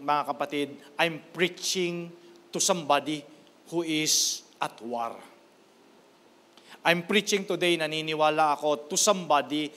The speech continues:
na meron siyang battle. Lahat po tayo merong battle. Lahat tayo may pinagdadaanan. Amen po ba?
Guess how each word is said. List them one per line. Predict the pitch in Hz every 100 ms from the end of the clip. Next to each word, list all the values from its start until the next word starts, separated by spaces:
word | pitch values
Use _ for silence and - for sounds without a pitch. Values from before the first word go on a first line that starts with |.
| - -
na | 147 151 143 139 - -
meron | 151 143 147
siyang | 139 151 139 110 104
battle. | 120 117 131 107 98 - - - _ _ - -
Lahat | 151 160 160
po | 165
tayo | 160 131 135 147 143 143 - - -
merong | 123 127 123 131 123
battle. | 117 - 120 110 98 - - 147
Lahat | 160 160 -
tayo | 151 151 151 151 143 - - -
may | 131 139 135
pinagdadaanan. | - 139 131 117 127 131 127 123 120 127 120 98 92 - _ _
Amen | 139 143 147
po | 160 160
ba? | 156 110